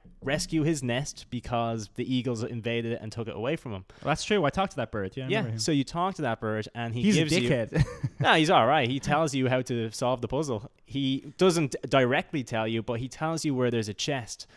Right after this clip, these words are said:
Speaker 1: And when you go down to where he said that there is a chest by the docks, if you unlock that, it's like a rusty weapon. And if you read one of the diaries,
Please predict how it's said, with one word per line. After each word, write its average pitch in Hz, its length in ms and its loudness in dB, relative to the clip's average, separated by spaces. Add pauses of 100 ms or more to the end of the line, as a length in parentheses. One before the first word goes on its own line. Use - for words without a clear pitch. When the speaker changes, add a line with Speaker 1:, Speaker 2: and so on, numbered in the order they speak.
(140)
Speaker 1:
And 113 140 -4
when 123 100 0
you 123 80 0
go 135 180 6
down 135 300 2
to 127 100 -2
where 120 240 2
he 110 120 -2
said 123 280 -2
that 113 120 -4
there 113 120 -2
is 107 120 -4
a 101 40 -16
chest 113 300 -8
by 110 120 -2
the 98 100 -8
docks, - 440 -4 (280)
if 113 120 -6
you 131 160 4
unlock 120 340 -2
that, 113 200 -2
it's 117 160 -4
like 117 160 -4
a 110 80 0
rusty 117 480 -2
weapon. 131 460 -4 (420)
And 120 340 -2
if 123 140 -2
you 123 140 2
read 131 260 2
one 131 140 0
of 117 100 -4
the 117 80 0
diaries, 113 640 0